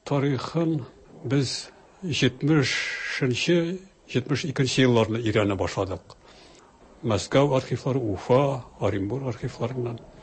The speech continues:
мөмкин булганны алдык. Ләкин архив материаллар күп түгел. Аннан соң туксанынчы елларда без мәктәпләргә мөрәҗәгать итә башладык. Кайбер мәктәпләре, кайбер татар авылларына чыгарга туры килде.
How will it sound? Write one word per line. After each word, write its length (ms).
мөмкин 400
булганны 380
алдык. 440
Ләкин 380
архив 320
материаллар 560
күп 240
түгел. 220
Аннан 320
соң 300
туксанынчы 600
елларда 640
без 100
мәктәпләргә 720
мөрәҗәгать 540
итә 100
башладык. 560
Кайбер 320
мәктәпләре, 480
кайбер 320
татар 320
авылларына 540
чыгарга 500
туры 240
килде. 380